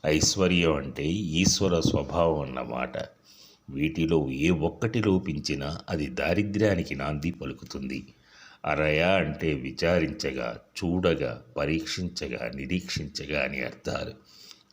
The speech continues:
జాగ్రత్తగా పరిశీలిస్తే అని ఇక్కడ చెప్పుకోవాలి. ఓటి కుండ అంటే బీటలు వారిన కుండ,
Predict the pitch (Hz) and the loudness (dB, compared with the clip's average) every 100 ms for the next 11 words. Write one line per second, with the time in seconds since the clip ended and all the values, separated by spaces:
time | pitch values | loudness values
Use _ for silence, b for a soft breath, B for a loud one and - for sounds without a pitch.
0 | - 65 76 76 80 - 90 82 76 - | -14 -2 2 2 0 -2 -2 0 0 -2
1 | 73 87 - 73 71 - - 80 78 - | -2 0 0 0 -2 -4 -2 -2 -2 -6
2 | - _ _ 107 85 95 - 92 - 73 | -16 _ _ -2 0 0 -2 -6 -4 -4
3 | 73 71 - - 65 62 60 64 - - | -4 -6 -6 -4 -2 -2 -4 -4 -8 -20
4 | b b b b b b 67 71 82 90 | b b b b b b -2 4 4 4
5 | 85 85 85 104 113 80 76 71 80 71 | 0 0 2 4 4 4 0 -2 -2 -2
6 | 71 80 101 98 87 76 71 67 64 - | -2 0 2 2 4 2 0 -6 -8 -8
7 | 71 67 | -6 -6